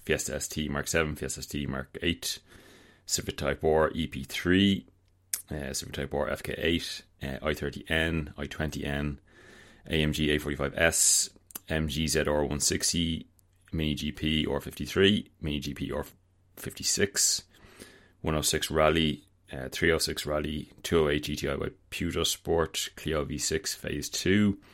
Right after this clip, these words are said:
Clio one eight two Trophy, uh, Clio two hundred, um, Megane two seven five Trophy, Megane three hundred,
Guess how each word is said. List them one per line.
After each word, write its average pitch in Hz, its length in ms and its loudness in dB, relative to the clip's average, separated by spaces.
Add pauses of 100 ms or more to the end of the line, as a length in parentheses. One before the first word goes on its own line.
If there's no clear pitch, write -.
(360)
Clio 78 280 4
one 73 160 0
eight 69 140 -2
two 71 160 -4
Trophy, 78 760 0 (760)
uh, 62 260 -6
Clio 76 340 4
two 69 200 -4
hundred, 92 760 4 (340)
um, 69 800 -4 (280)
Megane 78 380 0
two 71 100 -8
seven 69 240 -4
five 76 300 4
Trophy, 73 440 0
Megane 67 300 -4
three 69 140 -6
hundred, 73 340 -2